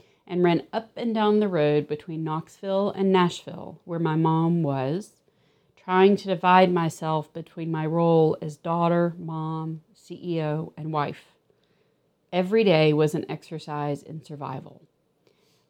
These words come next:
I didn't know how to play. I didn't know how to rest. I didn't know how to stop moving. And if I did stop moving, I was overwhelmed with fear.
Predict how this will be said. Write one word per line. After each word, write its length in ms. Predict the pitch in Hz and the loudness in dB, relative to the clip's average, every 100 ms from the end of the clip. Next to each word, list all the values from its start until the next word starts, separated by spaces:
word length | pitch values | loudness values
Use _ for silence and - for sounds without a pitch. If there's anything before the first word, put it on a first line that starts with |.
| - | -10
I 80 | 156 | -6
didn't 220 | 170 180 | 0 4
know 120 | 185 | 6
how 120 | 190 | 6
to 60 | 202 | 2
play. 560 | - 170 147 143 190 - _ _ _ _ - | -2 -4 0 0 -2 -8 _ _ _ _ -20
I 60 | 156 | -10
didn't 240 | 165 170 | -4 0
know 160 | 165 170 | 2 2
how 100 | 175 | 0
to 80 | |
rest. 520 | 160 147 - - _ _ _ _ _ _ _ _ | 0 -2 -4 -10 _ _ _ _ _ _ _ _
I 80 | 165 | -14
didn't 280 | 160 165 185 | -8 -2 4
know 180 | 196 190 | 6 6
how 160 | 175 | 6
to 60 | 170 | 0
stop 320 | - 160 151 | -2 -4 -4
moving. 560 | 180 202 220 165 120 - _ _ _ _ _ _ _ - | 0 2 2 -2 -8 -12 _ _ _ _ _ _ _ -6
And 100 | 175 | -4
if 140 | 170 | -2
I 120 | 175 175 | -2 -4
did 440 | - 208 262 262 | 0 4 4 2
stop 340 | - 156 139 | -10 -12 -12
moving, 560 | - 139 143 156 135 - _ 160 | -12 -14 -14 -16 -18 -20 _ -16
I 80 | |
was 220 | 160 160 - _ _ _ | -12 -12 -14 _ _ _
overwhelmed 760 | 170 185 180 180 165 160 156 151 | -4 -2 0 2 4 4 2 -2
with 200 | 151 147 | -6 -10
fear. 480 | _ 175 135 - | _ -10 -10 -14